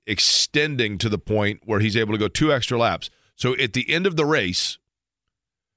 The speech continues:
when there are eight laps left, Dixon has a little more fuel in his tank.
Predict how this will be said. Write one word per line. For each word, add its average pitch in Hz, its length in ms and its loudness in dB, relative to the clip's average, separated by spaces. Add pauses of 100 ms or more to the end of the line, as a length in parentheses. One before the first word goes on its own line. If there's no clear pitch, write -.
(160)
when 117 160 0
there 120 240 2
are 110 460 4 (180)
eight 156 160 -2
laps 139 340 -2
left, 85 320 -6 (100)
Dixon 131 300 0
has 123 220 0
a 123 40 -2
little 135 220 0
more 135 220 2
fuel 156 440 0
in 123 140 0
his 117 220 2
tank. 87 460 -2